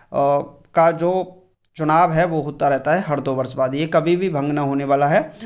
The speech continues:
और राज्यसभा के जो उप स-, अ, सभापति होते हैं वो उपराष्ट्रपति होते हैं। और राज्यसभा के द्विवार्षिक चुनावों की अधिघोषणा कौन जारी करता है? तो निर्वाचन आयोग,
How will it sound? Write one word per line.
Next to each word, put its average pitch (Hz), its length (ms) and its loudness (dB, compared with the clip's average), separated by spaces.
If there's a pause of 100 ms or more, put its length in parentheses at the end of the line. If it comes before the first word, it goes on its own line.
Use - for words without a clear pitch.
(140)
और 147 140 2
राज्यसभा 165 520 2
के 165 120 -4
जो 180 300 -4
उप 160 140 -10
स-, - 80 -8
अ, 143 400 0
सभापति 165 580 0
होते 160 260 -2
हैं 147 120 -4
वो 170 340 -2 (200)
उपराष्ट्रपति 160 680 -2
होते 160 260 -4
हैं। 220 260 -4 (260)
और 151 80 0
राज्यसभा 180 400 0
के 180 120 -4
द्विवार्षिक 160 440 -2
चुनावों 156 380 -4
की 151 140 -8
अधिघोषणा 139 520 -6
कौन 147 240 -2
जारी 143 180 -2
करता 139 280 -6
है? 165 180 -4
तो 165 80 -6
निर्वाचन 135 520 -2
आयोग, 135 200 -4